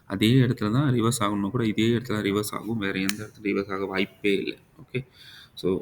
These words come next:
ரொம்ப டீப் அனாலிசிஸ் இதெல்லாம். ஓகே. So, பாருங்க.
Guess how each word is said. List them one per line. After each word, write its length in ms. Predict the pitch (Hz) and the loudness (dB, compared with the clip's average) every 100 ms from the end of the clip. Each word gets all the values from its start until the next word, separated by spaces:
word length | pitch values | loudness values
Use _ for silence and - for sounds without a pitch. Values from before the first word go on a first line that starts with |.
| - _ - | -6 _ -14
ரொம்ப 440 | 104 127 147 151 | -4 0 0 0
டீப் 280 | 127 113 113 | -2 -6 -6
அனாலிசிஸ் 460 | 107 101 - - | -8 -6 -6 -8
இதெல்லாம். 340 | 98 - 107 175 - - - - - | -8 -4 -2 -2 -6 -20 -20 -20 -10
ஓகே. 320 | 104 - 104 - | -6 -2 -2 -4
So, 160 | - 95 127 - _ _ _ - | -8 -2 -2 -4 _ _ _ -6
பாருங்க. 360 | 113 117 113 | 0 2 2